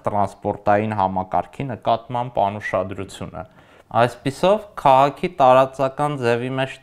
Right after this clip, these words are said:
տարբերական անհավասարակշռությունը կարող է վերաբաշխել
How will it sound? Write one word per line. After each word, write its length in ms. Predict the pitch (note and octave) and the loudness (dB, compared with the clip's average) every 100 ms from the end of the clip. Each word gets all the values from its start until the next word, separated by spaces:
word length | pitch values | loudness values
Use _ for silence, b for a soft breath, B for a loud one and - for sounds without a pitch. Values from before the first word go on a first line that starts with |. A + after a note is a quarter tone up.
| A#2 | 2
տարբերական 840 | A#2+ A#2 A#2+ A#2+ A#2+ - B2 G#2 | 4 2 0 0 0 -2 -2 -2
անհավասարակշռությունը 1500 | G#2+ A2 G#2 A#2 - A#2+ A2+ A2+ - - A#2+ A#2+ - F#3+ C#3 - b b b b b b | -2 -2 0 -2 -4 -6 -6 -8 -12 -10 -10 -10 -8 -4 -4 -6 b b b b b b
կարող 300 | B2+ B2 C3+ | 2 4 4
է 100 | D#3 D3 | 2 0
վերաբաշխել 880 | A2 G#2 A2 G#2+ G#2+ - - A#2+ | 0 2 2 0 -4 -4 -8 -8